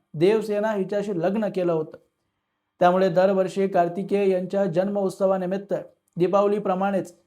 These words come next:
तमिळनाडूत दीपोत्सव साजरा केला जातो आणि अधर्मावर धर्माचा विजय झाला याचं प्रतीक म्हणून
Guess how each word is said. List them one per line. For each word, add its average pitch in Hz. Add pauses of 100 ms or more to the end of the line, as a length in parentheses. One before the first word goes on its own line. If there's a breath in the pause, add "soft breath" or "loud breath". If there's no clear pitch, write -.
(200)
तमिळनाडूत 202
दीपोत्सव 202
साजरा 208
केला 185
जातो 160 (760)
आणि 180
अधर्मावर 196
धर्माचा 185
विजय 185
झाला 185 (280)
याचं 190
प्रतीक 202
म्हणून 208